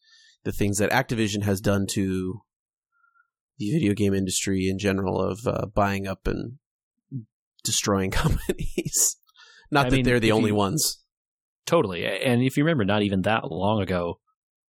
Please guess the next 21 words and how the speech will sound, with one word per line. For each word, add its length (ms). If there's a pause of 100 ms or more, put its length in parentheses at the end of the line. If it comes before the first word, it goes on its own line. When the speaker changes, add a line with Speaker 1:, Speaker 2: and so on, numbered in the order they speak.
(140)
Speaker 2:
Activision 440
was 120
the 40
company 280
that 120
made 200
Guitar 340
Hero, 440
and 120
those 160
ca-, 380 (140)
those 200
games 340
came 220
out 220 (920)
almost 380
every 240
year, 420
and 380
they 160
were, 500